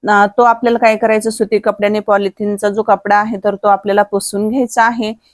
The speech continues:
आ, इकडं आता कुरडया बनवण्यासाठी मी इथं सुऱ्या घेतलेला आहे, त्याच्यामध्ये शेवाची जी आपण कुरडई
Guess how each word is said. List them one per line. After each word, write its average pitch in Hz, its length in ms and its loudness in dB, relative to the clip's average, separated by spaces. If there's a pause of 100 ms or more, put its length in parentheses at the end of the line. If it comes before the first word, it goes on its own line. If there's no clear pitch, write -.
(140)
आ, 185 80 2
इकडं 214 240 0
आता 233 160 2
कुरडया 226 480 2
बनवण्यासाठी 208 720 -2
मी 202 120 -2
इथं 196 160 -4
सुऱ्या 202 400 0
घेतलेला 208 480 0
आहे, 208 200 -4
त्याच्यामध्ये 196 600 -2
शेवाची 202 840 -2
जी 202 120 -4
आपण 208 280 0
कुरडई 208 400 2